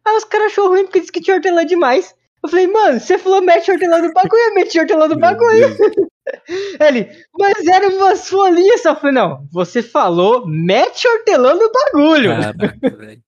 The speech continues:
Speaker 1: <laughs> Aí os caras ficou reclamando, eu falei assim, "Bicho, eu falei pra vocês que eu nem sabia que, como que era fazer essa porra aí."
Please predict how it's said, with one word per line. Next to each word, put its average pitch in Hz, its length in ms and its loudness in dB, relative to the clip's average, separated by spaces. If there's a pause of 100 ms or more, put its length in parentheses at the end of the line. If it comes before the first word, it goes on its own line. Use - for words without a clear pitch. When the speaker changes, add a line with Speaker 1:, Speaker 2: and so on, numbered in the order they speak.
(260)
Speaker 1:
<laughs> - 1700 -12 (420)
Aí 208 220 0
os 269 80 -4
caras 294 240 0
ficou 311 160 -2
reclamando, 285 440 0
eu 220 40 -6
falei 208 180 -6
assim, 185 160 -8
"Bicho, 185 380 -4
eu 160 80 -12
falei 202 240 -2
pra - 80 -12
vocês 262 240 -4
que - 100 -8
eu 226 60 0
nem 247 100 2
sabia 294 380 -6
que, - 140 -20
como 247 180 -8
que 262 80 -10
era 254 140 -2
fazer 240 240 -8
essa 302 160 -4
porra 285 280 -2
aí." 180 380 -2